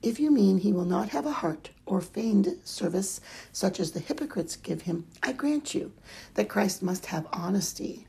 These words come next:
or nothing. But if you mean that he will have no service at all,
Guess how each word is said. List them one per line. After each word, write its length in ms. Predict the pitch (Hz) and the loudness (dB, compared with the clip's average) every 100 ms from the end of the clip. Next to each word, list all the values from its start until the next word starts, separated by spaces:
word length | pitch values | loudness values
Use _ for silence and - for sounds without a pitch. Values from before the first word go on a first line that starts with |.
| - | -8
or 200 | 165 165 | -4 -4
nothing. 480 | 160 208 - 208 - - - - - - - | -2 -4 -4 -10 -14 -20 -20 -20 -20 -20 0
But 360 | 320 311 - - - - - - - - - - | 0 0 -6 -20 -20 -20 -18 -18 -18 -20 -20 -6
if 260 | - 196 196 | 4 4 4
you 160 | 269 302 | 2 4
mean 480 | 202 160 180 233 - - - - - - - - - - - - - - | 4 4 0 -2 -10 -20 -20 -20 -20 -20 -20 -20 -20 -20 -20 -20 -20 -8
that 200 | 220 196 | 0 2
he 120 | 190 | 2
will 100 | - | 0
have 220 | 156 170 185 | 0 -2 0
no 160 | 170 | 0
service 480 | 185 - 185 196 196 | -2 0 0 0 -2
at 120 | 214 | 0
all, 320 | 180 160 175 | 0 -2 -4